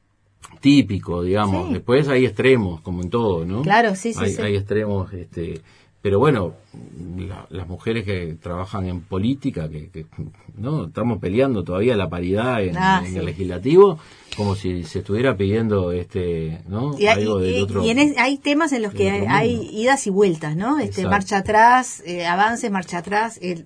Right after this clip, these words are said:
Speaker 2: y lo político también tiene que ver con quién está en el poder, ¿no? De vuelta a eso, ¿no? Este, hay, ah, momentos en que se avanza más y hay otros momentos que hay como, como retracción.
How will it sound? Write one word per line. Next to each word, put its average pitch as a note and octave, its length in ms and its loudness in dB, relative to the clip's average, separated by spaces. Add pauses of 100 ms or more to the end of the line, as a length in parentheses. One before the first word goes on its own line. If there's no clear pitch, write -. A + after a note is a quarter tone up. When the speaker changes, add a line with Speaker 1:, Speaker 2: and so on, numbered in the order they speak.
(140)
Speaker 2:
y F#3+ 220 -4
lo E3 260 -8
político F3+ 460 -4
también F3 280 -6
tiene F3+ 220 -8
que F3 100 -6
ver F#3 120 -6
con F3 180 -10
quién F3 140 -8
está F3+ 220 -8
en F#3+ 80 -4
el F3+ 40 -8
poder, F#3+ 440 -2
¿no? F#3+ 180 -6 (320)
De G3 240 -2
vuelta G#3 380 4
a F#3+ 80 2
eso, E3 320 -2
¿no? G3+ 160 -8 (400)
Este, F#3+ 360 -8
hay, F#3+ 220 4
ah, F3+ 180 -2
momentos F#3 560 -2
en F3+ 120 -6
que D#3+ 160 -8
se E3+ 140 -6
avanza F#3 400 2
más B3+ 320 4
y F#3+ 60 -2
hay E3+ 140 -6
otros E3+ 200 -10
momentos F3 340 -6
que F#3 80 -8
hay E3+ 140 -6
como, D#3+ 580 -10
como D#3 220 -8
retracción. D#3+ 640 -12